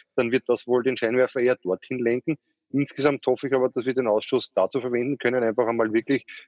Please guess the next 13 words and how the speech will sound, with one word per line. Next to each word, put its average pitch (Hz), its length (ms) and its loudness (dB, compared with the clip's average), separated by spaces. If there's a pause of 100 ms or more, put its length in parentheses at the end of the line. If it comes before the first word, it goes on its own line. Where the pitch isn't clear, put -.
diese 123 420 2
Nabelschau 113 460 0
abzuschließen, 123 800 -2
daraus 104 300 2
unsere 117 340 -2
Lehren 101 220 2
und 127 100 -2
unsere 117 240 0
Konsequenzen 107 680 -4
ziehen 127 180 -2
und 123 140 0
auch 117 100 -4
eines, 113 440 0